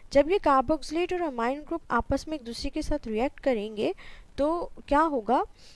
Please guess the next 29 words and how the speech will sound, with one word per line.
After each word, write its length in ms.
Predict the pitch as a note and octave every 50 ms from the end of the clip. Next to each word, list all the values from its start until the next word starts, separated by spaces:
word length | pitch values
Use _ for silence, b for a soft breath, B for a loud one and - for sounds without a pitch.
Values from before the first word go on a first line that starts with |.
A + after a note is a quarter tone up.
| b b b - - - - - - - - - - - - -
Water 800 | F#3+ G#3 C4 D4 D#4+ - - A#4+ A4+ E4+ - B B B B B B B B B B B B B B B B - - - - A#3+
molecule 720 | A#3+ A#3 A#3 A3+ A3+ - - A#3+ A#3 A3 A#3 C#4+ F4 G4 - - - - - - -
release 420 | A#3 A#3+ G#3+ F#3+ F#3 F#3+ F3 -
होगा, 260 | G#3+ G#3+ G#3 - E4 C5+ - - b b b b b b b b b b _ _ - - -
यहाँ 180 | A#3+ B3 A3+ A3+
से 160 | - - B3+
टू 220 | - - B3 C4 C#4
एच 340 | D4+ F#4 G4 - - - - - - -
और 80 | G#3+ G#3+
यहाँ 300 | G#3+ G#3 G#3 G#3 G#3 G#3
से 160 | - - -
एक, 420 | - - - - G3 G3 - - - - - - - - - - -
ये 120 | G#3 A3
जो, 300 | G#3 G3 G3+ G3+ G#3 A3 - - - - - -
अ, 240 | - G#3+ G#3+ G#3+ -
actually 260 | - - G#3+ - -
ये 200 | B3 A3+ A#3 A3+
जो 120 | A3 A#3 A#3+
negative 400 | - G#3+ G3+ G#3 A3+ - D#4+ D4+ -
oxygen 340 | G#3+ - - G#3+ G3+ G3+
है, 220 | G3+ G3+ G#3 B3+ C#4
ये 200 | A#3+ A#3 A#3 -
attack 380 | - - G3+ - F#3+ F#3 F#3+
करेगा 340 | - - G3 F#3 F#3 F#3 A3+
इस 120 | B3 - -
पर, 200 | - D4+ F4 A4 B B B B B B B B B B B B - - - -
अ, 260 | A3+ G#3+ G#3+ G#3 - -
एन 220 | - A3+ A#3+ A#3
क्यू 180 | G3+ - G3 F#3+